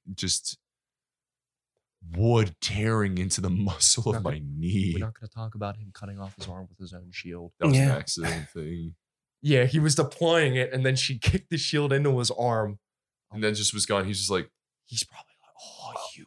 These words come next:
Speaker 2: bitch."
Speaker 1: <laughs> Literally, he was
Speaker 2: "Oh,
Speaker 1: like,
Speaker 2: you bitch."
Speaker 3: "Oh, you can't reattach those."
Speaker 1: <laughs> "No,
Speaker 2: "I
Speaker 1: no,
Speaker 2: can't
Speaker 1: no.
Speaker 2: do that yet."
Speaker 1: No, no, no. You're supposed to leave it on. It gets better."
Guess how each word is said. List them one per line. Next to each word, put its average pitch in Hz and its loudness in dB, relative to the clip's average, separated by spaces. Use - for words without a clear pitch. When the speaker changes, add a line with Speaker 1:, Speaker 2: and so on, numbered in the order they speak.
Speaker 2:
bitch." - -6
Speaker 1:
<laughs> 139 2
Literally, 196 4
he 143 -2
was 139 -4
Speaker 2:
"Oh, - -4
Speaker 1:
like, - -8
Speaker 2:
you - -18
bitch." - -20
Speaker 3:
"Oh, 127 4
you 147 2
can't 160 2
reattach 160 4
those." 143 2
Speaker 1:
<laughs> - 0
"No, - -2
Speaker 2:
"I 233 8
Speaker 1:
no, 269 4
Speaker 2:
can't 254 6
Speaker 1:
no. 226 8
Speaker 2:
do 285 8
that 202 4
yet." 143 2
Speaker 1:
No, 233 2
no, 254 2
no. 247 4
You're 220 4
supposed 202 2
to 233 0
leave 214 2
it 190 2
on. 185 4
It 165 2
gets 196 2
better." 160 2